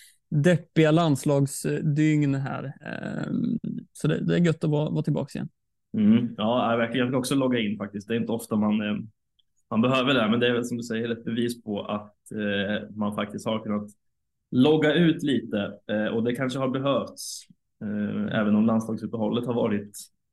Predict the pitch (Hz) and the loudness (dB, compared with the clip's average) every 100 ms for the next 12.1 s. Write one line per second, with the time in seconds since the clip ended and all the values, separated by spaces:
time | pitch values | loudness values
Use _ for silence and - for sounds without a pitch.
0 | _ _ - 131 135 - 123 123 123 123 | _ _ -4 -2 -2 0 0 2 0 2
1 | 123 123 113 104 117 107 107 104 104 104 | 0 0 -2 -4 -4 -4 -2 -4 -4 -4
2 | 104 101 _ _ _ _ _ _ - 110 | -6 -12 _ _ _ _ _ _ -10 -4
3 | 107 104 101 - 101 104 - 110 - 123 | -2 -2 -6 -8 -8 -6 -4 -4 -2 -2
4 | 120 143 - 151 175 175 143 127 139 156 | -2 -4 -4 -2 0 -2 -2 0 0 2
5 | 151 151 139 151 170 - 139 131 127 127 | 2 2 0 0 -4 -6 -8 -4 0 0
6 | 127 127 113 127 127 123 120 120 117 - | -2 -4 -4 -2 0 -2 -6 -10 -14 -18
7 | - 120 - 127 127 131 - 117 117 147 | -14 -12 -2 2 4 2 -2 -2 0 0
8 | 127 110 143 156 127 117 117 117 113 110 | -2 -2 -2 0 0 0 0 -2 -2 -2
9 | 113 - _ _ _ _ _ 123 117 120 | -2 -6 _ _ _ _ _ -2 0 2
10 | 139 139 147 170 180 160 127 117 120 120 | 0 0 0 0 2 0 0 -4 -4 -6
11 | - 110 107 110 110 113 113 123 - 156 | -8 -6 -4 -2 -2 -2 -4 -8 -2 2
12 | 120 | 2